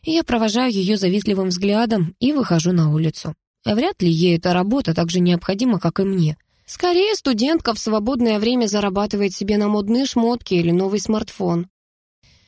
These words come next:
Второй адрес из моего списка недалеко отсюда, но без навигатора в телефоне я блуждаю почти час.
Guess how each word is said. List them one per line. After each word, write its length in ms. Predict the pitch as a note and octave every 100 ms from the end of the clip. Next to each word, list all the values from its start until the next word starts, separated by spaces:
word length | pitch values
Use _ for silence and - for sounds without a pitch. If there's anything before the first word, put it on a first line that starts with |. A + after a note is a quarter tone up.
| _ -
Второй 520 | - F3 G#3 D#4 D#4+
адрес 360 | D#4+ C#4 D4+ -
из 140 | C4
моего 340 | C4+ C4+ B3+ C4
списка 580 | - B3+ - A#3 A3 A3+ -
недалеко 520 | F#3 B3+ C4 B3+ F3
отсюда, 480 | E3 - - D#3+ D#3+ - -
но 280 | E3 G#3+
без 180 | G#3 G#3
навигатора 720 | G3+ G3 G#3 F#3+ C4 E4 F#3+
в 80 | E3
телефоне 540 | - G3 G#3 F#3+ D#3 D#3
я 300 | D#3+ F#3 A3+
блуждаю 480 | F3+ E3+ F3 F#3+
почти 400 | F3+ D#3+ - F3
час. 460 | E3 - D#3+ D3